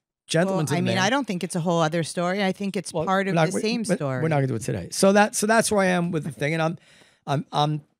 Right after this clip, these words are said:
Speaker 1: sad about it because I don't need this shit in my life.
Speaker 2: Okay, but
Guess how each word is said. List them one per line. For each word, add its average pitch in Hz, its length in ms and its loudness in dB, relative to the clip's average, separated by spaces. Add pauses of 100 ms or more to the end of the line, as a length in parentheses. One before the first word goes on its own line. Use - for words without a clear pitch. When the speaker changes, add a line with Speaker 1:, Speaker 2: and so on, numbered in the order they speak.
(420)
Speaker 1:
sad 196 360 2
about 135 360 2
it - 20 -6
because 160 180 -2
I 175 120 0
don't 220 160 0
need 226 160 0
this 185 160 0
shit - 300 2
in 135 40 -6
my 120 160 -4
life. 110 380 -4 (320)
Speaker 2:
Okay, 277 160 4 (160)
but 277 100 4